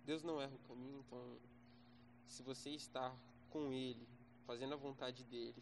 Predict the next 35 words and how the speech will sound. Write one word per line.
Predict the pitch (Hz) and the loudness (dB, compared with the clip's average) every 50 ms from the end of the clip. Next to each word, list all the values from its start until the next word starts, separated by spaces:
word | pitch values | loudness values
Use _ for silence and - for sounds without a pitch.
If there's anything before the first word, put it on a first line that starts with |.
| - | -4
fala: | - 120 127 127 | -2 0 0 2
"Nossa, | 127 147 185 220 226 226 - - | 2 2 2 2 2 0 -2 0
Deus, | - 180 180 165 | 2 2 4 4
será | - - 165 165 180 | 2 2 2 2 2
que | 185 - | 2 0
eu | 196 | -2
tô | - - 180 180 175 | 0 0 0 0 0
fazendo | - 180 156 135 165 175 190 185 160 139 131 131 127 | 0 -2 -2 0 2 2 2 2 2 2 0 -2 0
mesmo | 135 143 170 196 196 190 170 143 | 2 2 2 2 2 2 0 0
o | 139 135 | 0 0
que | - - | -4 -8
que | - - 180 | -6 -4 -2
é | 160 | -2
certo? | 147 - - 165 190 202 185 - | -2 0 0 0 0 0 -4 -8
O | - | -10
que | - - | -14 -10
que | - 220 | -8 -8
eu | 202 | -6
tô | - 226 | -4 -2
errando? | 202 151 135 156 185 196 202 170 | -2 -2 -2 -2 -2 -2 -2 -4
Por | - - - | -6 -8 -8
que | - | -8
eu | 165 | -8
tô | - 127 | -8 -8
passando | 120 - 151 - 160 156 | -10 -10 -6 -4 -2 -2
essa | 151 - - | -2 -4 -6
dificuldade?" | 139 - - - - - 123 127 131 127 120 - - - - - - - - - - - - - - - - - | -8 -10 -10 -12 -10 -6 -2 -2 -2 -2 -2 -6 -10 -14 -14 -16 -16 -16 -16 -16 -16 -16 -16 -16 -16 -16 -10 -4
Tenha | - 160 170 156 | -2 0 0 -2
fé | - - - 113 113 - - - - - - - - - - - - - - - | -2 -2 0 0 0 -2 -6 -14 -16 -16 -16 -16 -16 -16 -16 -16 -16 -16 -14 -12
que | - 127 | -6 0
Deus | 123 131 127 123 | 2 2 4 4
é | 127 120 | 2 0
contigo, | - 123 113 107 - - 131 139 156 147 147 151 147 - - - - - - - - - - | -2 -4 -8 -6 -4 -2 0 0 2 0 0 -4 -6 -8 -12 -14 -16 -16 -16 -16 -16 -12 -6
né? | - 113 117 117 113 117 - - - - - - - - - - - - - | -4 -2 -2 0 -2 -4 -6 -10 -14 -16 -16 -16 -16 -16 -16 -16 -12 -6 -2
É, | 123 123 123 123 120 120 117 113 | 2 2 4 4 4 4 2 0